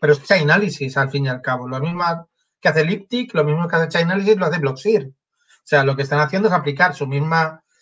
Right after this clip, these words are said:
filosofía de lo, eh, para que se desarrolle Bitcoin tiene que estar controlado y tiene que seguir las normas que está siguiendo Chainalysis o que está siguiendo Elliptic. O sea, es,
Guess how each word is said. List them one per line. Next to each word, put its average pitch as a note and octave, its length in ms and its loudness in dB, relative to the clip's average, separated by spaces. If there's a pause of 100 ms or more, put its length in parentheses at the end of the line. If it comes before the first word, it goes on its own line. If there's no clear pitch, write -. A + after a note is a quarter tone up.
(120)
filosofía E3 720 0
de C3+ 380 -2 (320)
lo, C#3 960 4
eh, C3+ 440 -4 (320)
para D3 240 2
que C3+ 420 2
se D3+ 120 -2
desarrolle C#3+ 460 0
Bitcoin F#3 640 2 (320)
tiene C#3+ 260 0
que D#3 80 0
estar D3+ 300 0
controlado D#3 680 2
y C3+ 40 -2
tiene C#3 200 -2
que D3 80 -4
seguir D3+ 280 -4
las D#3 160 -2
normas F#3+ 500 -2 (240)
que E3+ 80 -8
está D3+ 160 -2
siguiendo C#3 520 -4
Chainalysis C#3 720 -4
o C3+ 80 -10
que B2+ 60 -12
está C3+ 140 -12
siguiendo B2+ 580 -8 (380)
Elliptic. B2 540 -10
O - 340 -20
sea, A2+ 220 -10 (120)
es, - 320 -14